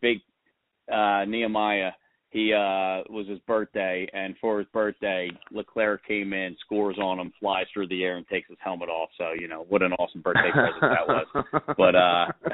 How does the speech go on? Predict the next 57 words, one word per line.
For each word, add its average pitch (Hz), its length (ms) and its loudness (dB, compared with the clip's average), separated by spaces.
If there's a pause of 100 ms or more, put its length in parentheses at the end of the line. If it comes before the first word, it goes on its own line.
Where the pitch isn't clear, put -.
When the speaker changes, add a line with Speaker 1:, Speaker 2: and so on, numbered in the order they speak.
(140)
Speaker 1:
<laughs> - 800 0
I 117 80 6 (220)
was 104 100 -4
like, 104 160 -2
"Nice, 165 180 -4 (140)
nice 143 360 -6
one, 101 240 -8
dude." 131 280 -2
And 117 120 -6
he's 110 140 -8
like, 107 180 -10
"What - 160 2
was - 140 -2
that?" 247 420 0
I 101 80 -6
go, 98 120 -6 (260)
"I - 40 0
don't 185 100 2
know. 180 180 2
Was 120 140 -2
he 101 160 -6
tripped, 147 260 2
or 131 140 2
did 120 160 -2
he 113 80 -4
just 120 180 -6 (100)
fly 120 260 0
into 120 260 -2
you, 104 180 -2
a 110 340 -6
la 107 220 -4
Bobby 104 460 -6
Orr?" 95 220 -8 (400)
But, 104 160 6
uh, 104 260 6 (100)
dude, 156 200 4
let's 160 220 4
wrap 185 240 2
this 139 160 2 (120)
up, 135 180 2
man. 117 240 -4
We've 127 140 -6
been 127 160 -4
going 123 240 -2
a 107 40 -6
little 127 220 -2
bit 120 220 -6
too 120 160 -2
longer 120 300 -4
than 107 120 -4
we 98 100 -10
wanted 104 340 -8
to. 87 200 -10 (460)
But, 95 180 2
uh, 92 160 2
Speaker 2:
Yeah, 127 140 8
this 127 100 0